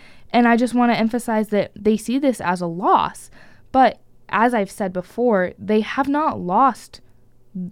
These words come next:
access to abortion. Abortion was simply given back to the states as a decision for the states to make. And w-, women's rights, A, have not been taken away at all.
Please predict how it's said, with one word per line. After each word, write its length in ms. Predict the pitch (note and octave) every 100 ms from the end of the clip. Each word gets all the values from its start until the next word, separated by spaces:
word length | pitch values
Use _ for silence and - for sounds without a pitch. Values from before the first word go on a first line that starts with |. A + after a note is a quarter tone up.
| -
access 480 | F#3+ A#3 - F#3 -
to 160 | G3 F3+
abortion. 540 | F3 F3+ - - G#3+ -
Abortion 420 | G3+ G#3+ A3 B3
was 140 | A#3+
simply 500 | A#3+ G#3 G#3 A#3 G#3+ - - - - -
given 340 | A3 A3 B3
back 320 | G#3 F3 - - -
to 180 | - G3+
the 80 | F3
states 480 | - G3+ F3+ - -
as 160 | F#3+ F#3+
a 60 |
decision 420 | F#3+ - F#3+ F#3+
for 160 | G3 F3+
the 100 | F#3
states 480 | - F3 F3 - - _ _ _ -
to 420 | G3+ F3+ E3+ - -
make. 480 | G3 F#3+ - - - - - - - -
And 480 | A3 G#3 F#3+ F3+ - - - - _ -
w-, 440 | - G#3 - F#3+ G3
women's 380 | A#3+ D4 C#4+ G#3+
rights, 540 | A#3 G#3+ G#3 - - - - - - - - -
A, 280 | - C#4 A#3
have 240 | F#3 A3 G#3
not 320 | F#3 A#3 G#3
been 340 | F#3+ F3+ F3 -
taken 300 | - G3+ G3
away 200 | F#3 F3
at 120 | E3
all. 480 | - G3 E3+ D#3+ G#3+